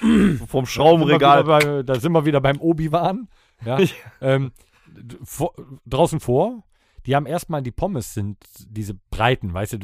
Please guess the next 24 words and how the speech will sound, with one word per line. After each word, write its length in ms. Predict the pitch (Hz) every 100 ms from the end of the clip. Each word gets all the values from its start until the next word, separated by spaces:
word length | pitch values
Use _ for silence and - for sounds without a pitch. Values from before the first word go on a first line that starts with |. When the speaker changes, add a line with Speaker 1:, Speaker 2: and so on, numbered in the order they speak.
| -
Speaker 2:
wo 240 | 95 98 110
auch 180 | 98 104
wirklich 300 | 107 110 -
Kartoffel 360 | 98 120 -
drin 220 | 87 85
ist 100 | 87
und 80 | 95
nicht 180 | 92 -
diese 180 | 101 87
kleinen 420 | - 95 95 85 - -
Sticks 320 | - 107 -
da, 160 | 92 87
wo, 260 | 90 87
wo 120 | 87 85
du 120 | 82
keine 200 | 92 87
Kartoffel 360 | 87 104 85
mehr 100 | 82
schmeckst. 260 | 82 82 -
Und 220 | 165 170 - - - - _ -
die 100 | 113
Wurst 260 | 107 180 -
ist 140 | 202
super 360 | 208 196 214